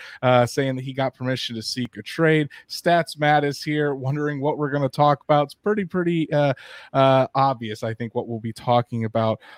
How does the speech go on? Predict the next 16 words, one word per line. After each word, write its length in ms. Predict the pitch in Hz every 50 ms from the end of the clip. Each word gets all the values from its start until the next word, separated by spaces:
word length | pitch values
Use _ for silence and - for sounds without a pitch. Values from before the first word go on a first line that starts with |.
| - _ -
all 340 | 123 117 117 113 110 - _ _ _ -
evening. 400 | 123 117 113 107 110 98 82 87 -
Jack 300 | - 143 160 196 208 - -
Rizzo 460 | 143 151 175 196 175 156 131 117 113
is 180 | 117 117 -
here. 240 | - 135 139 143 156
He 140 | 156 147 139
says, 200 | 127 - 135 123
"Please 360 | - - - 190 208 208 -
trade 260 | - - 185 165 165
him 140 | 156 165 156
before 320 | 139 127 - - 156 151 143
I 60 | 135
suffer 500 | - - - 151 143 - - 123 117 113
a 40 | 113
stroke." 540 | - - - - - - 160 170 190 190